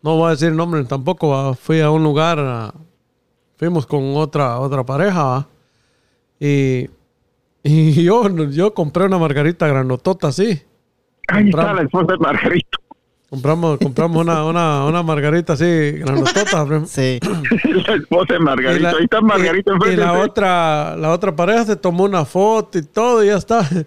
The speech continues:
Speaker 1: <laughs> Me dije, me dijeron que se la prestara, pero ellos no.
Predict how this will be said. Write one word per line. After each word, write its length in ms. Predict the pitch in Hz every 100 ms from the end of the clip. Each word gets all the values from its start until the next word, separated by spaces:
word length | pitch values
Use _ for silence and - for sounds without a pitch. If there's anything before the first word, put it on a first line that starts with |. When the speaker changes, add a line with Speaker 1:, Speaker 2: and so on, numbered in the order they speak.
| 135
Speaker 1:
<laughs> 280 | - - _
Me 160 | 165 170
dije, 280 | 170 180
me 140 | 196 180
dijeron 280 | 160 190 214
que 120 | 175
se 80 | 151
la 160 | 151
prestara, 640 | - 151 - 196 180 151 131
pero 160 | 160 180
ellos 220 | 247 170
no. 440 | 170 151 127 127